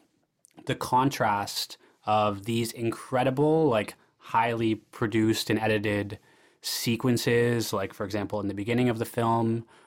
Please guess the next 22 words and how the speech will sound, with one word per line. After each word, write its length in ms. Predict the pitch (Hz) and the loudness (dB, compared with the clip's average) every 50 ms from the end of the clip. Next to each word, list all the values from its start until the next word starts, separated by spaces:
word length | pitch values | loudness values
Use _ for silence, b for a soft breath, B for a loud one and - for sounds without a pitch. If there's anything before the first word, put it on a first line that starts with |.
| b _ | b _
of 480 | 107 101 98 98 95 95 95 95 - - _ _ - - _ | -2 -2 0 0 -2 -2 -4 -6 -10 -16 _ _ -20 -20 _
strange 840 | - - - - - - - - - 107 104 104 107 110 110 107 104 | -10 -8 -6 -6 -6 -6 -6 -6 -4 -2 -2 0 0 2 2 2 0
shots 360 | - - - 107 107 107 - | 0 0 0 2 2 0 0
of 120 | - 104 104 - | -4 -6 -4 -4
eyelids 640 | 107 107 110 110 110 107 107 107 107 107 104 - | -2 0 0 0 0 0 0 0 0 -2 -4 -4
and 300 | 110 98 98 95 95 95 b b b b b | -4 -4 -2 -2 -4 -6 b b b b b
moving 540 | - 107 107 113 113 113 110 107 110 104 107 | -4 0 2 4 4 4 4 4 2 2 0
lights 560 | 104 104 113 117 120 117 117 113 - - - | 2 2 2 0 0 0 -4 -6 -6 -4 -4
and 80 | 113 107 | -2 -2
everything 320 | 110 113 113 113 123 113 | -2 -2 -2 0 0 0
like 160 | 113 113 107 | 0 0 0
that, 340 | - 117 117 117 113 - _ | 0 0 0 0 -2 -4 _
the 80 | - 110 | -10 -10
production 420 | - - 107 120 120 - - 135 | -6 -2 -2 -2 -2 0 0 0
value 320 | 123 120 113 117 117 113 107 | 2 2 2 2 2 2 0
of 120 | 104 101 | 0 0
that, 340 | 104 107 117 123 135 135 - b b b b b b _ _ _ | 0 2 2 2 2 0 -6 b b b b b b _ _ _
and 160 | - 113 113 113 | -2 0 0 2
then 160 | 113 110 104 | 2 0 0
contrasted 840 | - - - 127 123 135 143 139 - 131 117 - 107 - - 113 104 | -2 0 0 2 4 4 2 2 2 0 0 0 0 -2 -4 -4 -2
with 540 | 98 101 110 123 143 156 - - - - b b b b b b | 0 2 2 2 2 0 -4 -12 -18 -20 b b b b b b
just 400 | _ - 127 139 151 143 - - | _ -2 0 2 2 0 -2 -6